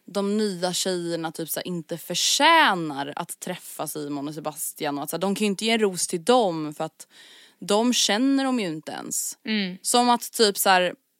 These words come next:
Speaker 1: någon förtjänar en ros mer än utifrån vad Simon och Sebastian känner. Det är
Speaker 2: Nej.
Speaker 1: jättekonstigt.
Speaker 2: Men sen förstår också vad svårt för dem, alltså för Sebastian och Simon å andra sidan, att så här,
Speaker 1: Mm.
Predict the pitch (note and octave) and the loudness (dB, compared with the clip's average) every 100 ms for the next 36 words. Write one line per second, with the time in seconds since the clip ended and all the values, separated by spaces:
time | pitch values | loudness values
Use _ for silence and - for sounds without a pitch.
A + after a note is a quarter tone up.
0 | _ _ _ - F#3+ G#3+ G3 F#3+ F#3 - | _ _ _ -6 0 2 2 0 -4 -6
1 | F#3 - - E4+ F4+ A#3+ F3 D#3 D#3 - | -4 -2 0 0 0 0 0 -2 -2 -4
2 | E3 D#3 D3+ D3 - - F3 F3 D#3+ D#3+ | -4 -4 -6 -4 -6 -4 -4 -2 -4 -4
3 | - E3 D3 D3 D3+ - _ _ _ _ | -4 -4 -4 -4 -8 -12 _ _ _ _
4 | - F#3 E3+ E3+ E3+ E3 - D3 C#3+ D3+ | -10 -8 -8 -8 -6 -4 -4 -4 -6 -8
5 | D3 - D3+ - - G4+ D4+ - - F#3 | -12 -12 -12 -6 -4 -4 -4 -8 -12 -16
6 | _ _ _ - A3 A3 G3 G3 - F3 | _ _ _ -8 2 4 4 2 -6 -10
7 | - F#4+ - - - - A3+ G3 A#3 B3 | -6 -6 -8 -12 -12 0 0 6 4 4
8 | B3 A#3 C#4 C4+ G#3+ G3 C#4 - G3+ F#3+ | 0 0 0 0 -2 0 -2 -2 0 0
9 | F3+ F#3+ G3 F#3+ F#3+ F#3 F3+ F#3 F3+ - | 0 -4 -4 -4 -4 -6 -4 -6 -8 -10
10 | F#3 F3+ - A#3+ G#3 E3+ F3 F#3 E3+ E3+ | -8 -6 -4 -2 -2 -6 -6 -6 -4 -6
11 | F3 E3+ F3+ F#3+ F#3+ F3 | -6 -8 -8 0 2 2